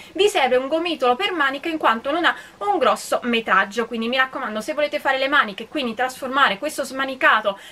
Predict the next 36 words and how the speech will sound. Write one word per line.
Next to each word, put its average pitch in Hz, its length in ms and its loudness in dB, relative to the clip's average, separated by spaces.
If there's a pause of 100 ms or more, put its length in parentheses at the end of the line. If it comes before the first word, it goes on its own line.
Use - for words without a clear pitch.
eh, 220 220 4
questo 262 300 -4
gilet 277 340 2
in 247 140 -4
una 277 260 2
giacca, 302 480 2 (160)
dovete 392 280 -2
andare 302 180 4
a 320 40 0
prendere 269 340 2
altri 262 440 2
due, 294 380 2 (160)
ehm, 233 480 4
gomitoli 339 380 2
in 349 80 -2
più 277 120 -8
rispetto 269 380 -2
a 254 40 2
quello 233 260 2
che 226 160 -4
vi 214 120 -2
ho 214 60 0
detto. 208 460 -2
E 294 280 2
per 262 220 2
lavorare 240 440 2
le 320 100 -4
maniche 359 360 2
è 359 40 0
semplicissimo, 277 840 -4
riprendete 285 580 0
la 214 100 4
lavorazione 233 520 2
intorno 240 280 -4
agli 302 160 -2
scalfi 311 560 0